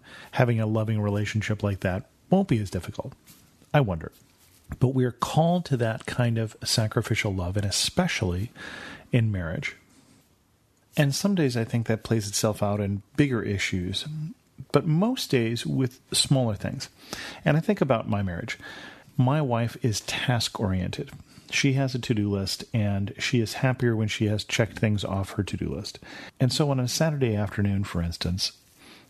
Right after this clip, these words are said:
it took me years to figure out, and that might be because I'm a little thick, that "Did you have a good weekend?" was the same question for her as "Did you have a productive weekend? Did you check things off your list?" And so the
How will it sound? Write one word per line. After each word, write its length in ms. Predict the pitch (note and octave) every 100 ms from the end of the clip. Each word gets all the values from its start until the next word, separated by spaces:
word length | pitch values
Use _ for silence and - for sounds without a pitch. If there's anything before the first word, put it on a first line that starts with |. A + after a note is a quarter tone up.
| -
it 120 | B2+
took 200 | E3+ -
me 80 | D3+
years 500 | B2+ C3 D3 B2+ F#2+
to 120 | A#2
figure 320 | - F#2 F2
out, 220 | E2 E2 -
and 140 | A2+
that 160 | A2 -
might 280 | A#2+ C#3 -
be 180 | G#2 G#2
because 260 | G#2+ A2
I'm 100 | G#2
a 60 | G#2
little 220 | G2+ G2
thick, 400 | - - - - - - - - - - - - - -
that 400 | A#2 B2+ A#2+ B2 - B2+
"Did 200 | A#2 D3
you 140 | E3 C#3
have 180 | C#3+
a 40 | B2+
good 160 | B2
weekend?" 540 | A2 G#2+ A2 F#2+ G2 G2+ - _ -
was 240 | C3 A2+
the 100 | A#2
same 340 | - E3+ F3
question 440 | D#3 A#2+ G#2+ A2 G#2
for 180 | - G2+
her 260 | G#2 G2+
as 180 | A#2 G#2
"Did 180 | B2 A2
you 100 | G#2+
have 200 | G2+ G#2
a 60 |
productive 500 | G2+ - G2+ F#2+ G2
weekend? 360 | G2 F#2 F#2 G2
Did 180 | - -
you 80 | G#2+
check 420 | - C3 - -
things 440 | - A2+ G#2+ G2+
off 340 | - G#2+ G2 -
your 140 | G2
list?" 360 | F2+ D#2+ - - - _ - _ - - -
And 140 | C#3+
so 280 | - D3 C3+
the 380 | C#3 A#2+ B2 A2+